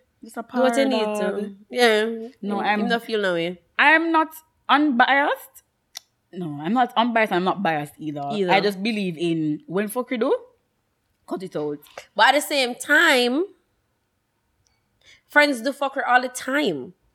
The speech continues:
Speaker 2: So you have to forgive them. So I guess you mean by certain
Speaker 1: Continuous
Speaker 2: levels
Speaker 1: fuckery.
Speaker 2: or
Speaker 1: Yeah.
Speaker 2: continuous fuckery, I guess.
Speaker 1: And then on top of the, on top of doing foolishness, you're gonna lie.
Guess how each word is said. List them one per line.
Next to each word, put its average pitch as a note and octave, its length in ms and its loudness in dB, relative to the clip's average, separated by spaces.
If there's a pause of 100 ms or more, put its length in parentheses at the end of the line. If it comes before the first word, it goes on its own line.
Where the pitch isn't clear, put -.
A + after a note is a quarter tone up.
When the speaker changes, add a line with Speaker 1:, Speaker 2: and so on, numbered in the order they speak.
(200)
Speaker 2:
So - 140 -6
you A#3+ 80 4
have A#3+ 180 -4
to A#3 80 -8
forgive A#3+ 420 -4
them. F3+ 160 0
So F#3+ 100 2
I F#3+ 40 4
guess G3+ 160 -4
you A3+ 100 2
mean G3+ 220 -2
by F3 300 2 (680)
certain - 280 0
Speaker 1:
Continuous A3 300 6
Speaker 2:
levels A#3 200 2
Speaker 1:
fuckery. D3+ 180 -4 (220)
Speaker 2:
or C#4 60 -6
Speaker 1:
Yeah. A3 120 4
Speaker 2:
continuous G#3 420 -2
fuckery, G#3 380 -6 (140)
I F3 80 -8
guess. G3 220 -8 (140)
Speaker 1:
And C#4+ 120 4
then D#4 160 -2
on E4+ 100 2
top F4+ 120 0
of D#4+ 100 0
the, C4 140 2 (340)
on C#4 120 0
top C#4+ 140 0
of C4+ 120 -2
doing B3 240 0
foolishness, A3+ 580 -6
you're E3+ 100 -2
gonna D#3 320 -2
lie. D#3+ 560 0